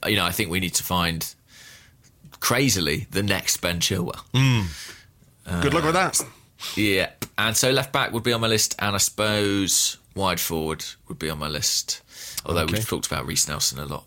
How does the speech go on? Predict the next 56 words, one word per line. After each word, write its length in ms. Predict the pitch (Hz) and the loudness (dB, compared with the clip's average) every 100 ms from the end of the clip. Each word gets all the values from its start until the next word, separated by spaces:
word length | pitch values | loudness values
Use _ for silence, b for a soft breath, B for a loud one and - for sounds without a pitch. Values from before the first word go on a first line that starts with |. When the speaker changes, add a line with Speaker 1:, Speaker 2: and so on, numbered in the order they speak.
| _ 78 | _ -10
Speaker 1:
uh, 80 | 71 82 87 - | -8 -10 -12 -10
as 120 | - | -10
well. 160 | - - _ | -10 -14 _
Speaker 2:
Okay. 400 | 113 - 98 92 - | -6 -4 -4 -6 -6
Uh, 180 | 120 120 - | -2 -2 -2
uh, 60 | |
have 300 | 107 120 120 143 | -2 0 2 2
you 60 | |
got 140 | 165 185 | 2 2
one? 300 | 196 226 - - - | 0 -4 -12 -18 -8
I've 120 | 123 | -4
got 200 | 127 120 | 0 2
a 40 | 123 | 2
Speaker 1:
Have 100 | 123 | 2
you 80 | - | 2
Speaker 2:
couple. 160 | 127 | 2
Speaker 1:
got, 100 | - 135 | 2 0
Speaker 2:
I've 100 | 147 | 2
got 80 | 190 | 2
Speaker 1:
what 0 | |
Speaker 2:
a 20 | |
Speaker 1:
would 80 | - | 4
be 60 | |
Speaker 2:
cou- 60 | - | 2
Speaker 1:
on 60 | 120 | 4
your 160 | 127 | 4
list? 300 | 90 - - | 4 2 0
Speaker 2:
Yeah, 80 | 117 | 0
I've 80 | 117 | 2
got 120 | 127 | 2
a, 100 | 123 - - 110 | 0 -4 -10 -2
uh, 280 | 127 135 143 | 2 4 4
what 180 | 160 202 | 4 2
would 80 | 165 | 2
be 100 | 160 | 4
on 80 | 143 | 4
my 180 | 208 | 4
list? 400 | 190 98 - - | 4 2 0 0
Yeah, 160 | 151 165 | 2 4
I'd 80 | 170 | 4
like 160 | 170 | 4
a 60 | 151 | 4
left 260 | 131 131 120 | 4 2 0
back. 240 | 117 - | 0 2
I 60 | 120 | 2
think 160 | 147 | 4
we 120 | 127 | 4
have 180 | 120 123 | 4 4
to 180 | - 113 | 4 4
really 280 | 113 123 113 | 4 4 4
address 380 | 110 117 107 - | 4 4 4 2
the 80 | |
left 220 | 107 120 - | 4 2 2
back 200 | 113 - | 0 0
position. 520 | 104 143 139 147 131 B B B B B B B B - | 2 4 4 2 0 B B B B B B B B -2
Um, 840 | 117 113 113 113 113 117 117 117 | 2 4 4 4 4 4 4 2